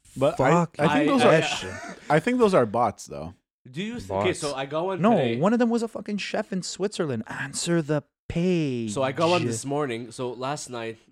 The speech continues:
Speaker 3: or I, I, uh, whenever Valentine's Day was, I
Speaker 2: Yeah.
Speaker 3: posted,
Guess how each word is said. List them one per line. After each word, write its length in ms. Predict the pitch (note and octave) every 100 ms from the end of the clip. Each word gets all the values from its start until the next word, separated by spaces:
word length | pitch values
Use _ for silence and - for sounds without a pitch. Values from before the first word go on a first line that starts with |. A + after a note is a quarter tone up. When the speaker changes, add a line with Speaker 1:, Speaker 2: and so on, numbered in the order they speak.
| _ _
Speaker 3:
or 300 | A2+ A2 G#2+ G2+ G2+
I, 100 | A#2+
I, 240 | F#2+ G#2 G2+ _ _ _ _ -
uh, 240 | E2 F2
whenever 300 | F#2+ G#2+ A2+
Valentine's 500 | G2 G2+ G2 F#2 F2
Day 100 | E2
was, 260 | F2 E2+ F2
I 60 | D#2
Speaker 2:
Yeah. 40 | F2+
Speaker 3:
posted, 500 | G#2+ G2+ F#2+ G2+